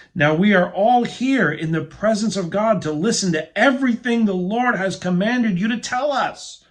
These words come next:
And then Peter began to speak. "I now realize how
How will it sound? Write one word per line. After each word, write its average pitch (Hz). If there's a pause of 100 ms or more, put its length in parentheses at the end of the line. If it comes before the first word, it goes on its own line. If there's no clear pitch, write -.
(600)
And 143
then 185
Peter 208
began 180
to 170
speak. 180 (300)
"I 190
now 240
realize 196
how 185